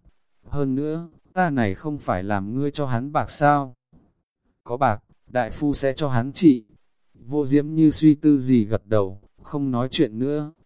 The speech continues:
nhưng thật ra Bách Lý Liên Dịch nhìn ra điểm cái gì, khẽ cười thật sự yêu nghiệt. Đại khái là đánh đủ rồi, những người đó đem người nọ hướng trong thành một ném liền không hề quản hắn chết sống, đội ngũ lại thong thả đi phía trước di động,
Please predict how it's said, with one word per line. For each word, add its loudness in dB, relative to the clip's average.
nhưng 2
thật 0
ra 2
Bách -2
Lý 2
Liên 4
Dịch -2
nhìn 2
ra 2
điểm 0
cái -4
gì, 0
khẽ -4
cười -4
thật 0
sự -2
yêu 4
nghiệt. 2
Đại -4
khái -2
là 0
đánh -2
đủ -2
rồi, -2
những 0
người 0
đó 0
đem 0
người 0
nọ -2
hướng -4
trong -4
thành -4
một -8
ném -2
liền 2
không -6
hề -2
quản -6
hắn -2
chết 2
sống, -4
đội 0
ngũ -6
lại -4
thong -4
thả -2
đi 2
phía -2
trước 2
di 8
động, -2